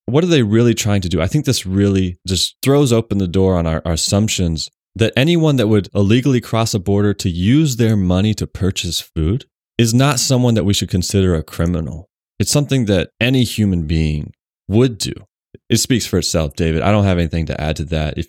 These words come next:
if that doesn't tell the whole story, then there's nothing you or I can say. So just to sum this up really quickly, you know, we talk about walls and the rhetoric behind them is to stop crime, to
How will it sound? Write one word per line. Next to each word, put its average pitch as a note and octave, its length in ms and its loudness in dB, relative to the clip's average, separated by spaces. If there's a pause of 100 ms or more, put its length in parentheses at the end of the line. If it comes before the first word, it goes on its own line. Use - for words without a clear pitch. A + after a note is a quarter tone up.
if - 120 -6
that A#2+ 200 2
doesn't A2+ 260 0
tell F#2+ 300 2
the F2 140 -2
whole F2+ 200 0
story, F2+ 460 0
then D#2+ 460 -2 (120)
there's G#2+ 120 0
nothing A#2+ 400 2
you F#2+ 180 2
or E2 100 2
I D2+ 160 -4
can D2+ 140 -12
say. - 300 -10 (580)
So B2 140 0
just C3 220 -2
to B2+ 80 2
sum B2 260 2
this F#2+ 180 -2
up F2 220 -4
really E2 160 0
quickly, D#2+ 520 -6
you F#2 120 -2
know, F#2 100 2
we G#2+ 180 2
talk A2 320 0
about F#2 360 0
walls E2 420 0
and D#2 260 -2
the D#2 80 -2
rhetoric G2 420 2
behind E2+ 380 0
them D#2+ 140 2
is D2+ 140 -4
to - 80 -10
stop F#2+ 400 0
crime, E2 580 0
to D2+ 300 -8